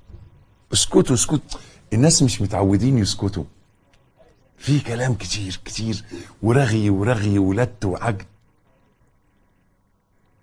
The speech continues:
في كلام كتير.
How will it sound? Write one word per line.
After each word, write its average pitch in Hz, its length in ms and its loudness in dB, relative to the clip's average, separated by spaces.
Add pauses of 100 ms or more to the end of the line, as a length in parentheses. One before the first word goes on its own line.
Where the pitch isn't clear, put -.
(2250)
في 170 220 6
كلام 208 300 8
كتير. 151 640 4